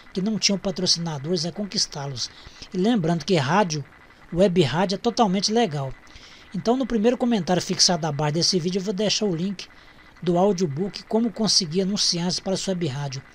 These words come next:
Adquira já e vamos nos encontrar do outro lado, o lado dos vencedores. Então você que pensa nisso,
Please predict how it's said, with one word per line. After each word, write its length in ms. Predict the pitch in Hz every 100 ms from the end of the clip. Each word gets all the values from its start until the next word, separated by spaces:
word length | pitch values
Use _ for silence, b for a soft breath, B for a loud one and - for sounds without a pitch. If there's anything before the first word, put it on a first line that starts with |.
| - -
Adquira 500 | 185 208 214 233 190
já 320 | 135 160 185 B B B
e 60 | 156
vamos 300 | 175 190 160
nos 160 | 160
encontrar 460 | 180 190 175 151 175
do 120 | 165
outro 240 | 226 226
lado, 340 | 156 143 165 - B B 254
o 100 | 208
lado 260 | 160 180
dos 200 | 165 151
vencedores. 800 | 147 190 180 143 156 139 127 - - B B B B B B B B B B -
Então 260 | 190 262 285
você 460 | 277 - - 262
que 100 | 240
pensa 480 | 190 - 226 220 175
nisso, 420 | 151 220 226 -